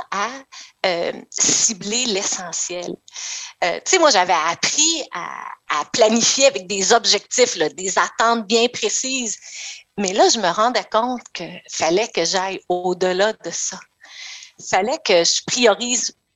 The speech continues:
euh, tu sais, les, les besoins des élèves de ma classe. Fallait que je différencie les apprentissages.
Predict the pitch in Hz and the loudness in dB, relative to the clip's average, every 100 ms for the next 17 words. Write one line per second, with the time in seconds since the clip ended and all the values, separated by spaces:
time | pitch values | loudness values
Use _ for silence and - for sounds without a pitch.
0 | _ 180 180 180 180 - 247 233 196 - | _ -2 2 2 0 -4 -2 0 0 -2
1 | 202 180 214 220 226 240 277 214 190 180 | -2 4 4 6 4 2 0 -4 -6 -2
2 | 208 202 226 240 190 185 170 165 - 202 | 0 2 2 -2 0 -2 -2 -6 0 2
3 | 208 208 - - - - 208 196 262 269 | 2 -4 -6 -8 -8 0 2 2 0 -2
4 | 202 185 - 294 - 285 254 208 190 - | -8 -4 -2 0 2 4 4 2 0 -4
5 | 262 254 196 190 170 - 196 185 - - | -4 -6 -4 -2 -2 -2 -4 -4 -4 2
6 | 220 220 220 | 2 4 0